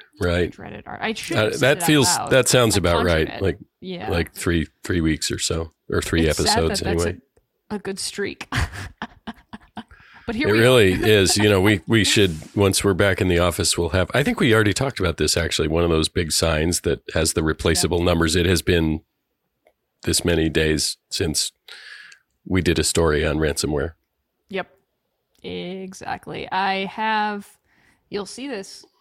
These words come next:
Speaker 2: on Twitter when this episode goes out. I already have my Daryl from The Office, zero days since our last ransomware incident, um, ready to be published on social to promote this very thing.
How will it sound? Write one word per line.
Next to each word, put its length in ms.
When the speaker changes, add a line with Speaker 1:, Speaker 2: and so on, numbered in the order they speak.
Speaker 2:
on 160
Twitter 480
when 140
this 180
episode 340
goes 180
out. 220
I 160
already 220
have 340
my 400
Daryl 440
from 240
The 100
Office, 800
zero 320
days 320
since 180
our 80
last 260
ransomware 400
incident, 360
um, 480
ready 300
to 80
be 140
published 420
on 120
social 360
to 140
promote 260
this 160
very 240
thing. 280